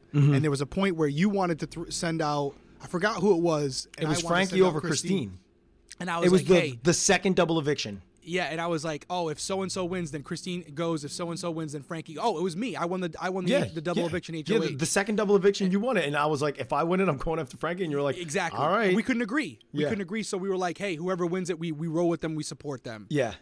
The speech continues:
Speaker 2: This is a similar situation where it's like, I wanted Christine out because she kn-, I knew she wasn't good for my long-term game 'cause she was trying to get close to you.
Speaker 1: Yeah.
Speaker 2: And Frankie wasn't necessarily good for your game,
Speaker 1: Yeah, but he was just
Speaker 2: but
Speaker 1: a
Speaker 2: he was
Speaker 1: beast.
Speaker 2: good for mine.
Speaker 1: Yeah, and,
Speaker 2: Yeah,
Speaker 1: and
Speaker 2: he
Speaker 1: he
Speaker 2: was
Speaker 1: was
Speaker 2: a
Speaker 1: just a
Speaker 2: beast.
Speaker 1: beast. And I was like,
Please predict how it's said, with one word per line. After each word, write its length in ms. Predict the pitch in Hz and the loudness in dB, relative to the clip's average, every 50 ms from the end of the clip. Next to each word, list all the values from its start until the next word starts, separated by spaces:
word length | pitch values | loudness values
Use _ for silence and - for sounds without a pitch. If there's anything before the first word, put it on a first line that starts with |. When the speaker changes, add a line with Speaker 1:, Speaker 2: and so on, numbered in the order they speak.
| _ _ | _ _
Speaker 2:
This 200 | 143 190 202 - | -8 -6 -6 -6
is 100 | 220 196 | -8 -8
a 60 | 208 | -8
similar 320 | - - 233 220 220 208 180 | -6 -6 -4 -4 -4 -4 -4
situation 640 | - 214 170 - 190 175 180 185 175 - 165 156 | -6 -10 -10 -8 -6 -4 -4 -4 -4 -6 -8 -8
where 120 | 151 147 143 | -6 -6 -6
it's 140 | 135 - - | -8 -8 -8
like, 260 | 147 143 139 - _ _ _ _ _ _ _ _ _ _ _ | -8 -8 -8 -10 _ _ _ _ _ _ _ _ _ _ _
I 180 | - 165 190 208 | -6 -4 -2 -2
wanted 300 | 214 220 214 202 190 - | -2 -4 -4 -6 -6 -8
Christine 420 | - 202 180 - - 190 202 208 | -8 -10 -10 -8 -8 -10 -8 -6
out 220 | 208 214 220 220 - _ 143 | -6 -6 -6 -8 -12 _ -16
because 540 | 160 156 - - 170 156 156 143 131 - - | -16 -14 -10 -8 -6 -6 -6 -6 -10 -12 -16
she 240 | - - 185 180 185 | -16 -10 -8 -6 -6
kn-, 140 | 180 185 - - | -6 -8 -8 -10
I 140 | 143 156 175 | -10 -8 -6
knew 180 | 180 180 185 165 | -4 -4 -4 -4
she 140 | - - 180 | -6 -6 -8
wasn't 200 | 175 160 170 151 | -6 -6 -4 -4
good 120 | 180 170 | -6 -6
for 80 | - 160 | -6 -10
my 100 | 147 135 | -10 -10
long-term 480 | 131 147 160 180 185 - 190 180 175 | -10 -10 -10 -10 -10 -10 -10 -10 -8
game 180 | 160 175 175 175 | -8 -8 -10 -10
'cause 140 | - 147 - | -12 -14 -14
she 120 | - 180 | -12 -12
was 100 | 165 - | -12 -12
trying 160 | - 175 160 | -12 -12 -12
to 60 | 156 151 | -10 -12
get 100 | 147 - | -14 -12
close 220 | - 180 170 - | -8 -8 -8 -8
to 100 | - 151 | -8 -10
you. 260 | 156 165 180 202 214 - 143 | -6 -6 -4 -6 -6 0 2
Speaker 1:
Yeah. 200 | 139 127 117 101 - | 2 2 2 0 -6
Speaker 2:
And 160 | 156 156 151 | -10 -12 -12
Frankie 380 | - - 202 214 220 214 220 202 | -10 -8 -6 -6 -6 -6 -6 -4
wasn't 300 | 180 196 175 175 170 170 | -4 -4 -4 -4 -6 -8
necessarily 480 | 180 170 180 160 - 185 175 170 160 | -10 -10 -10 -10 -8 -6 -6 -4 -4
good 200 | 143 160 165 131 | -4 -4 -6 -6
for 80 | - 143 | -8 -12
your 280 | 131 139 190 247 269 220 | -6 -2 0 0 0 -2
game, 260 | 165 170 165 160 160 | -4 -6 -6 -2 0
Speaker 1:
Yeah, 60 | 214 | 2
but 120 | 147 160 151 | 2 4 4
he 80 | 175 | 4
was 120 | 165 - - | 4 4 2
just 120 | 151 170 | 2 2
Speaker 2:
but 80 | 156 - | 2 0
Speaker 1:
a 40 | |
Speaker 2:
he 80 | - 143 | 0 0
was 20 | 135 | 0
Speaker 1:
beast. 120 | 190 - - | -2 -2 -2
Speaker 2:
good 80 | 160 151 | -4 -6
for 20 | 151 | -6
mine. 260 | 135 120 110 98 - _ _ | -8 -8 -10 -12 -16 _ _
Speaker 1:
Yeah, 260 | - 160 147 143 135 131 | 0 2 4 4 4 2
and, 80 | 135 | 2
Speaker 2:
Yeah, 100 | 139 165 | 0 0
Speaker 1:
and 80 | 143 151 | 0 0
Speaker 2:
he 40 | 160 | 0
Speaker 1:
he 40 | 160 | 0
Speaker 2:
was 60 | 160 | 0
Speaker 1:
was 80 | 151 131 | 0 0
Speaker 2:
a 20 | |
Speaker 1:
just 160 | 160 131 117 | -2 0 0
a 40 | 139 | -2
Speaker 2:
beast. 80 | 117 - | -2 -2
Speaker 1:
beast. 240 | 156 160 135 - | -4 -4 -2 0
And 80 | 151 147 | 0 0
I 40 | 143 | 2
was 160 | 139 135 117 | 0 0 0
like, 280 | 135 131 123 120 - | 0 0 0 -2 -6